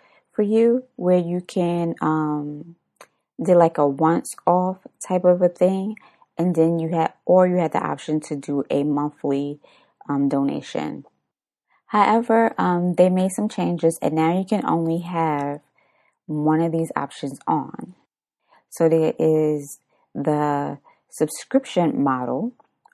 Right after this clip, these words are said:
where I set a price and that is the price forever. And you, as a listener who wants to support through that option,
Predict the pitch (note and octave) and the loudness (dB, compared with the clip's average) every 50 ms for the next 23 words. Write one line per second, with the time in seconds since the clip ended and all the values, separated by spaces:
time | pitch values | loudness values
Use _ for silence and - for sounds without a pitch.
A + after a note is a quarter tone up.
0 | _ - C#3+ C#3+ C#3+ C#3+ C#3 C#3 C3+ C3 B2+ C3 C#3 C#3+ _ _ _ _ _ _ | _ -4 0 2 2 4 2 2 0 -2 -4 -6 -8 -12 _ _ _ _ _ _
1 | _ _ _ _ _ _ _ _ _ _ _ _ _ _ - - - _ _ - | _ _ _ _ _ _ _ _ _ _ _ _ _ _ -20 -20 -20 _ _ -20
2 | - _ _ _ _ _ - D3+ D#3+ D#3+ D#3+ - - F3+ E3 D#3 D3+ C#3+ - - | -20 _ _ _ _ _ -2 0 0 0 0 0 0 2 2 2 0 -2 -4 -8
3 | - E3 F3 A#3 D#4 D4+ - - - _ - D3 D3 D3 D3 C#3+ C#3 C#3+ C#3+ C#3+ | -4 -2 0 0 -2 -4 -6 -18 -16 _ -6 -4 -2 -2 -2 -2 -2 0 -2 -2
4 | C#3+ - - - - - - D#3+ D3 C#3+ D3 D3 - - - - D3+ - - - | -4 -4 -8 -8 -8 -8 -6 -2 0 0 -2 -2 -6 -12 -8 -8 -8 -6 -6 -4
5 | D#3 D#3 D3 C#3+ D3+ E3 G#3 D4 E4 _ _ _ _ _ _ _ _ - _ _ | -4 -4 -2 -2 0 0 0 -2 -4 _ _ _ _ _ _ _ _ -20 _ _
6 | _ _ _ - D#3+ D#3 D#3 D#3 D3+ D#3 D#3 D#3 - - - - D#3 D3+ D#3 D3+ | _ _ _ -4 -2 0 2 0 0 0 -2 -4 -4 -4 -4 -4 -2 0 0 0
7 | D3+ D3+ D3 D3 - - - - D#3 D3+ - D3 D3 D3 D3+ D3 - - E3+ E3 | 0 0 -2 -2 -4 -6 -4 -4 -4 -4 -2 -4 -2 0 0 0 -2 -2 -4 -4
8 | D#3+ F3 F3 D3+ D#3 D#3 D#3 - - - - - - - - - - A#3 A#3 - | -2 -2 -2 -2 -2 -2 -4 -6 -8 -14 -14 -16 -20 -20 -10 -2 0 0 0 0
9 | - - _ - - E3 D3+ F3+ E3 D#3+ D#3+ - - E3 D#3 D#3+ - - - E3 | -2 -6 _ -10 -8 -4 0 0 0 0 0 -4 -6 -10 -12 -12 -12 -10 -6 -4
10 | E3 E3 D#3+ D#3+ D#3+ | -2 -2 -4 -6 -8